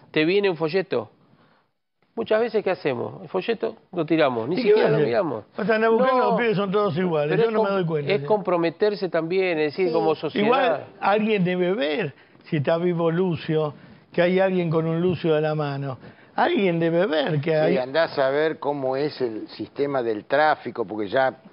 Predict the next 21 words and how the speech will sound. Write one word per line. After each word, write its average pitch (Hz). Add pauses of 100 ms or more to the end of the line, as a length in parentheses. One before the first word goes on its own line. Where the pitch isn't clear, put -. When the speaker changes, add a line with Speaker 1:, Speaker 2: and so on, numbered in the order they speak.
(220)
Speaker 4:
yo 143
creo 151
que 113
no, 110 (300)
la 113
mayoría 117
no 120
está 120
ya 110
en 107
el, 92 (300)
no 110
están 143
en 120
el 104
país. 135
Yo 110
creo 123
que 113
esto 127
es -